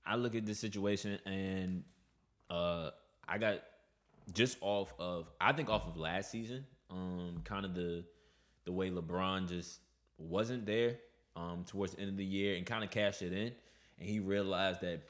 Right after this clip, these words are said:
this very thing, there are guys out here, and it's not just Leak, but there's a bunch of guys on television saying the same thing. Like, Kawhi's better than him, Giannis is better than him, and his time is pretty much up at being, if Kevin Durant was here, he's better than him.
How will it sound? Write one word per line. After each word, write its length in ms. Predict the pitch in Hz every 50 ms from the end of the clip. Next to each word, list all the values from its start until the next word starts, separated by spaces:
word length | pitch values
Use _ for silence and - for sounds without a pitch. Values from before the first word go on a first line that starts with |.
| - - _ _ _ _ _ -
this 260 | 85 85 101 117 104
very 320 | 101 117 117 117 117 107
thing, 340 | 104 - 117 113 101 87 80 82
there 120 | 87 90
are 40 | 82
guys 440 | 82 92 92 95 101 101 101 98 98
out 180 | 92 95 90 92
here, 140 | 95 90 65 85
and 120 | 90 90
it's 100 | 90 92
not 200 | 120 135 147 143
just 200 | 120 110 90 85
Leak, 400 | 82 82 101 120 131 127 - -
but 100 | 90 95
there's 140 | 123 143 123
a 60 | 101
bunch 220 | 90 92 92 90 -
of 60 | 87
guys 180 | 87 87 87 85
on 100 | 76 76
television 540 | - 98 101 110 107 110 107 104 107 104 92
saying 220 | - 107 101 92
the 60 | 82
same 340 | 80 - 92 95 101 104 104 -
thing. 340 | - 120 123 110 92 82
Like, 240 | 78 78 - - - _ _ _ _ _ -
Kawhi's 440 | - 78 73 85 95 110 117 113 101
better 240 | 101 113 110 113 104
than 120 | 107 104
him, 220 | 107 107 104 101 - - 90
Giannis 320 | 87 90 101 110 110 107
is 60 | 104 98 95
better 240 | 98 101 104 104 98
than 180 | 98 98 92
him, 280 | 95 101 101 98 92 90 - - - - - - - - -
and 240 | - - 87 87 80 95
his 120 | 104 -
time 380 | - 104 95 95 95 95 92 85
is 160 | 87 87 -
pretty 260 | - - 110 104 98
much 320 | 95 92 92 92 90 - - -
up 180 | 92 90 - 87
at 180 | 90 90 85 80
being, 300 | 92 95 92 92 90 -
if 140 | - 87 -
Kevin 240 | - 110 104 101 90
Durant 280 | 90 90 92 110 - -
was 100 | 98 98
here, 120 | 107 98
he's 240 | 85 90 98 101 95 95
better 200 | 98 98 101 95
than 160 | 98 95 95
him. 240 | 101 101 101 98